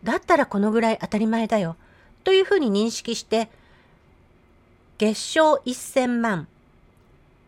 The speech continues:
失礼、月商百万円、年商一千万円いくための行動を当たり前のようにできるようになるのです。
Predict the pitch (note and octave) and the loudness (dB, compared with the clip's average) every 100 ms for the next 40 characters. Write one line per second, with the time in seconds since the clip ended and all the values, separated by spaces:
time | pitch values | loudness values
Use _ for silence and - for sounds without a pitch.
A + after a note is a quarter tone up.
0 | _ _ _ _ - - D#3+ F3 - _ | _ _ _ _ -8 -2 0 0 -4 _
1 | _ - F#3 - D#4+ D4+ - - G#3 A3 | _ -4 -4 0 4 6 4 -4 -4 0
2 | G#3 F#3 E3+ D#3+ - _ - - _ G#3 | 0 0 -2 -4 -8 _ -20 -20 _ 2
3 | D#4+ D#4+ D#4+ D4 - - - C4+ C4 C4+ | 2 2 2 2 -2 -6 0 0 2 0
4 | B3+ F#3 D#3+ - A3 - D#4+ D#4+ E4 E4+ | 0 -2 -4 -6 -6 -4 0 2 4 4
5 | A3+ - G3 G#3 G3 F#3+ G3 G#3+ - - | 2 2 -2 0 2 2 2 0 -4 -8
6 | - A#3 F4 F#4 F#4 F4+ F4+ F4 F#4 G4 | -6 0 4 6 6 6 4 4 4 2
7 | E4 F4 - _ E3 E3 D4 F4+ D4+ A3+ | 2 -2 -4 _ -8 -6 -2 -2 0 -2
8 | F3 E3+ D#3+ D3 C#3 D3+ - | -2 -2 -4 -6 -8 -10 -12